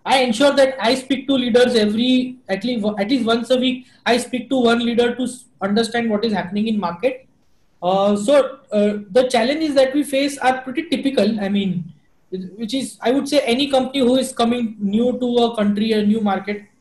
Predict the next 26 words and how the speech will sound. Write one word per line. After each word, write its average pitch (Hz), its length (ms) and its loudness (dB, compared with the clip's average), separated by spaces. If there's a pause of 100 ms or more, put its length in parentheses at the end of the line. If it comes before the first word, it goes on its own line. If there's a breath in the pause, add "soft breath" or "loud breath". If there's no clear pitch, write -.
that 180 220 -8
kind 185 200 -2
of. 220 180 -6 (420 soft breath)
But 240 200 0
still, 294 320 2
we 269 100 4
got 269 180 4
a 277 60 6
very 240 220 4
good 254 240 0
response 247 420 -2
because 269 640 0 (420)
a, - 40 -4
uh, 196 460 2 (120)
lot 233 240 2
of 302 220 0
Indian 240 280 0
product, 240 360 -2
before 202 260 2
even 277 280 2
we 254 200 -2
came 233 280 0
to, 254 300 -2 (160)
uh, 196 360 -2
we 202 100 -2
started 208 540 -2